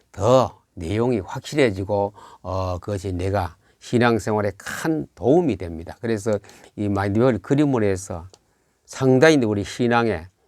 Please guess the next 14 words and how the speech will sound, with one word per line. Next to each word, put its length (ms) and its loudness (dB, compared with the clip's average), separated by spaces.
어떤 320 -6
큰 380 -2
텀을 400 2
넘어가는 480 0
그런, 340 -4
어, 320 -6
하나님의 480 0
음성을 460 0
듣게 260 -4
되고 320 -4
하나님의 460 -2
계시를 440 -2
듣게 260 -4
됩니다. 420 -12